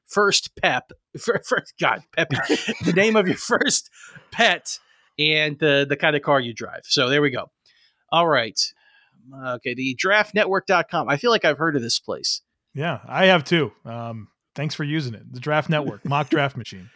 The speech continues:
Speaker 2: Appreciate it.
Speaker 1: Oh, can you tell that I just bought rugs for my, uh,
Speaker 2: Yes.
Speaker 1: new home? Your,
Speaker 2: You
Speaker 1: your
Speaker 2: should
Speaker 1: predictive, uh, <laughs> advertising here.
Speaker 2: Buy some more rugs, Nick. You know your wife wants another, another rug.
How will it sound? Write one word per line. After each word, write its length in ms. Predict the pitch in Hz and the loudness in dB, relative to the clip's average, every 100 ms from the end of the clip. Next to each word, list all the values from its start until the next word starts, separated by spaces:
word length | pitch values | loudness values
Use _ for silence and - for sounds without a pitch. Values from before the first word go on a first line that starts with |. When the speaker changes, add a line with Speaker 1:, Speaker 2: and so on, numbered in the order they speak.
| - | -6
Speaker 2:
Appreciate 460 | 165 - 117 92 | -4 -2 -6 -12
it. 100 | 104 _ _ _ _ _ _ _ _ - | -20 _ _ _ _ _ _ _ _ 0
Speaker 1:
Oh, 200 | 175 175 | 2 2
can 220 | 147 156 | 2 2
you 120 | 147 | 2
tell 240 | 147 180 180 | 2 2 2
that 100 | 170 | 2
I 100 | 165 | 2
just 220 | 165 - | 0 0
bought 260 | 170 139 - _ | 2 2 -2 _
rugs 460 | 139 156 156 123 - | 0 2 2 0 -4
for 160 | - 131 | 0 2
my, 200 | 127 127 | 2 4
uh, 40 | |
Speaker 2:
Yes. 300 | 131 131 127 | 4 4 4
Speaker 1:
new 200 | 135 151 | 2 2
home? 360 | 135 143 117 110 | 2 2 0 -4
Your, 220 | 107 135 | -2 -2
Speaker 2:
You 100 | 139 | 0
Speaker 1:
your 100 | 147 | 0
Speaker 2:
should 60 | 143 | 0
Speaker 1:
predictive, 680 | 160 131 175 - 175 151 - | -2 0 -2 0 0 0 2
uh, 220 | 151 156 - | 4 4 2
<laughs> 80 | - | -4
advertising 840 | 165 170 156 170 - 123 110 143 | 2 2 4 2 4 2 2 -2
here. 320 | 135 147 135 - _ - - - | 0 2 2 -2 _ -20 -20 -4
Speaker 2:
Buy 200 | 139 165 | 0 0
some 180 | - 165 | 0 0
more 220 | 160 151 | 0 0
rugs, 340 | 143 139 127 | 0 -2 -4
Nick. 340 | 120 127 127 - - | -6 -8 -8 -14 -4
You 80 | |
know 80 | 139 | 0
your 160 | 151 143 | 2 2
wife 300 | 135 135 135 | 2 0 -2
wants 240 | 135 131 | -6 -6
another, 420 | 131 123 127 123 - 127 | -6 -6 -4 -6 -10 -10
another 240 | 120 123 | -8 -8
rug. 300 | 120 123 120 | -6 -6 -8